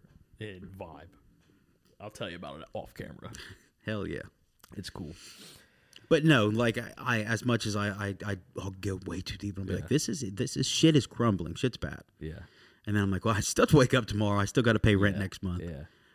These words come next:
Speaker 2: I still have to do this. I still have in this time," because
Speaker 1: Yeah.
Speaker 2: it's almost like the equivalent of either living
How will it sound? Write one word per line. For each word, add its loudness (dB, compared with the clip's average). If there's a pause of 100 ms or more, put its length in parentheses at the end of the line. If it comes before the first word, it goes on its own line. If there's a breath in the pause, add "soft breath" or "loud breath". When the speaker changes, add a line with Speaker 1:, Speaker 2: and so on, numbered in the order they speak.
(100)
Speaker 2:
I -2
still 4
have 0
to -12
do 6
this. 2
I -4
still -2
have 2
in 4
this 2
time," 2
because 2
Speaker 1:
Yeah. -10 (1800)
Speaker 2:
it's 0
almost 4
like 2
the 6
equivalent 6
of 4
either 6
living 6